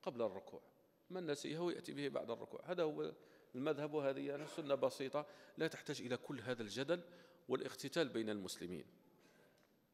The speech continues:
من نسيه، آه، قبل الركوع قلنا يقنت بعد الركوع. من تركه لا يسجد،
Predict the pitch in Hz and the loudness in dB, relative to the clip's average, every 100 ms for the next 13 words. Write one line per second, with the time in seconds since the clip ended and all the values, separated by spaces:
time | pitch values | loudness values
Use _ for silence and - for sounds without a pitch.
0 | _ _ _ _ _ _ _ _ _ - | _ _ _ _ _ _ _ _ _ 0
1 | 117 175 175 185 180 151 147 147 - - | 4 6 6 8 10 10 10 4 -2 -12
2 | - - - - 104 107 104 101 95 90 | -18 -20 -20 -2 4 6 6 6 4 2
3 | 85 131 127 123 117 117 104 113 107 123 | 2 4 6 8 6 6 4 4 4 4
4 | 120 101 104 95 92 90 - 170 - - | 2 2 2 2 2 2 2 2 0 -10
5 | - - - - _ _ - - - _ | -20 -20 -20 -20 _ _ -20 -20 -20 _
6 | _ _ - 113 165 190 208 214 214 208 | _ _ -8 2 4 6 8 8 8 6
7 | 180 160 233 220 135 - 101 | 6 10 10 10 8 2 -2